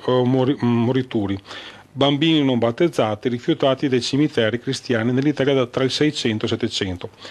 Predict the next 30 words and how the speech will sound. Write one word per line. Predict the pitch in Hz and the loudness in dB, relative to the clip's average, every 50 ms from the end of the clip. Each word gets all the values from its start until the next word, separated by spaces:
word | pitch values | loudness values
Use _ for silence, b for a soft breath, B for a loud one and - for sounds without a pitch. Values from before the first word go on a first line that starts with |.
| B B B B B B | B B B B B B
evocati | - 123 131 151 170 - 165 160 156 - 147 | -4 0 2 2 2 4 2 2 2 2 0
da | 131 127 | 0 0
Gardner, | 110 127 127 123 120 143 139 131 123 113 113 117 127 147 170 - | 0 0 0 0 2 2 2 4 2 2 0 0 -2 -4 -6 -4
conduttore, | - 156 156 151 160 - - - 156 160 170 175 | -2 0 0 0 0 -4 -2 0 2 4 4 4
e | 170 | 4
Adriano | 151 135 139 139 135 143 135 | 4 4 2 2 2 0 0
Prosperi, | - 147 131 117 107 - - - 113 117 123 B B B B B B B B B - - | 0 2 2 2 2 0 -2 -2 -2 -2 -2 B B B B B B B B B -2 0
ospite | 135 151 147 - 202 170 180 | 0 0 0 0 -2 -2 -2
con | 180 - 170 156 139 | -2 0 0 0 2
libro | 120 113 110 117 120 117 107 - - - | 2 0 0 0 -2 -2 -4 -8 -16 -6
Dare | - 131 143 147 143 | -2 0 2 2 2
l'anima. | 131 120 110 104 104 104 104 107 98 - _ B B B B B B B - | 2 2 2 0 0 -2 -2 -4 -6 -8 _ B B B B B B B -2
Hanno | 185 196 196 185 165 | 0 2 2 0 0
colmato | - - 196 202 185 180 170 143 120 104 - - - - _ _ | 2 0 0 2 2 2 2 2 0 -2 -4 -8 -16 -20 _ _
i | - 135 123 | -10 -10 -8
primi | 120 - 156 190 202 180 165 131 | -4 -2 0 0 2 2 2 2
venti | 107 120 131 131 - - 131 | 2 0 0 -2 -2 -4 -4
minuti | 131 160 180 170 139 123 123 123 123 - 143 147 135 | -2 0 2 2 4 2 2 0 0 0 0 0 2
dell'ultima | 127 151 151 151 165 185 190 - - 147 123 110 | 2 2 2 4 2 2 2 2 2 2 2 0
puntata | - - 180 180 175 - 170 160 147 | 0 -2 -2 0 0 0 0 2 2
dell'Infedele | 143 127 127 123 120 - 151 117 117 113 113 117 127 | 2 2 2 2 2 2 2 2 2 2 2 2 2
dedicato | 135 135 135 170 - - 120 113 110 - | 0 0 0 -2 -2 -2 -2 -2 0 0
alla | 127 120 | 0 0
legge | 117 107 107 - | 0 -2 -2 -4
centonovantaquattro | - 127 120 - 117 113 117 113 - 123 - - 107 95 92 - - - 139 139 - - | -4 -2 0 2 2 2 2 2 0 -2 0 -2 -2 -2 -4 -4 -4 -4 -4 -4 -6 -10
e | - - - | -6 -2 0
alle | 160 175 | 2 2
varie | 151 175 185 185 | 4 2 2 0
polemiche | - 175 143 120 123 135 131 | 2 0 2 2 0 0 -2
sull'aborto, | - - 147 131 113 113 110 101 98 - - 123 98 | -2 -2 -2 0 2 2 2 2 0 -2 -6 -8 -8